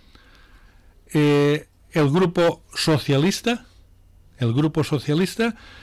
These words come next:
y paradójicamente el grupo,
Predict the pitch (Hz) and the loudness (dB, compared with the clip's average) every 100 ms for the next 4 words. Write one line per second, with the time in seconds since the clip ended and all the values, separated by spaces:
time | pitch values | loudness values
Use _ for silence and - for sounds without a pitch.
0 | - - - - - 180 170 170 - - | -20 -20 -20 -20 -2 2 2 0 -2 0
1 | 156 156 175 208 220 214 208 214 220 240 | 2 2 2 0 -2 0 2 2 2 0
2 | 247 - - - - - - - - - | -4 -4 -20 -20 -20 -20 -20 -20 -20 -20
3 | - 170 156 147 190 202 170 113 101 | -4 2 2 4 2 0 0 -2 -4